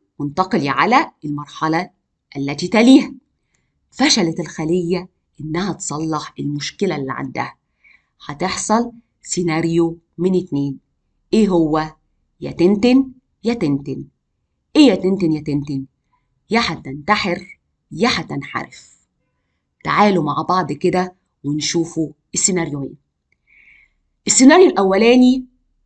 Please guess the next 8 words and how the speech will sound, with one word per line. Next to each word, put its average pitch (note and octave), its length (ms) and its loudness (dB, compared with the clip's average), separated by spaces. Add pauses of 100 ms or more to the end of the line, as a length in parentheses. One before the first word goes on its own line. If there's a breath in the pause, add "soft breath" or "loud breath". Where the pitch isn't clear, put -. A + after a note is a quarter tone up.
(120)
إن F#3 160 2
الخلية A3 680 4
تنتحر، F#3 500 -2 (380)
ده C#4 180 6
أفضل A#3 300 0
سيناريو، D3+ 340 -6 (540)
أحسن D4+ 300 0
حل. D#3 300 -2